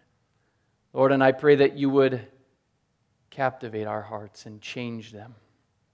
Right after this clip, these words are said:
today, Father. I ask for your grace and the power of your Holy Spirit to empower me this morning as I preach, that your name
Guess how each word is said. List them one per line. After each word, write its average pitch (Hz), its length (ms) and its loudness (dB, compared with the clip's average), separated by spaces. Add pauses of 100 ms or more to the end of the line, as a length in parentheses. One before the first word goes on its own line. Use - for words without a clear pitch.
(800)
today, 107 400 -12 (140)
Father. 104 320 -16 (1300)
I 120 120 -2
ask 123 420 0 (200)
for 127 140 -8
your 120 400 -4 (280)
grace 120 680 -6 (600)
and 127 80 -10
the 117 40 -6
power 127 300 4
of 123 80 0
your 123 80 -8
Holy 123 200 -6
Spirit 120 400 -10
to 123 100 -18
empower 117 400 -2
me 117 100 -14
this 117 240 -16
morning 110 260 -12
as 110 120 -16
I 107 80 -12
preach, 110 500 -20
that - 180 -16
your 127 220 -4
name 131 560 -6